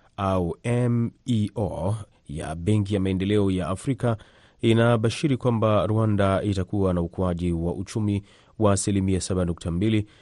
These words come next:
Tanzania ambayo imeshika nafasi ya tisa kati ya nchi kumi na moja bora za Afrika ambazo zimebashiriwa kufanya vyema,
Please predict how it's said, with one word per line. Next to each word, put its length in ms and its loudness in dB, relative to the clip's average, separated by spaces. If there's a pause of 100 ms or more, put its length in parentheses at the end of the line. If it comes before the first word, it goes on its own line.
(160)
Tanzania 520 2
ambayo 520 -4
imeshika 500 -4
nafasi 440 -4
ya 40 -6
tisa 540 -2
kati 320 -4
ya 60 0
nchi 280 -6
kumi 200 -2
na 80 0
moja 240 -2
bora 340 0 (360)
za 200 -6
Afrika 560 -4 (340)
ambazo 420 0
zimebashiriwa 800 -2
kufanya 680 -2
vyema, 400 0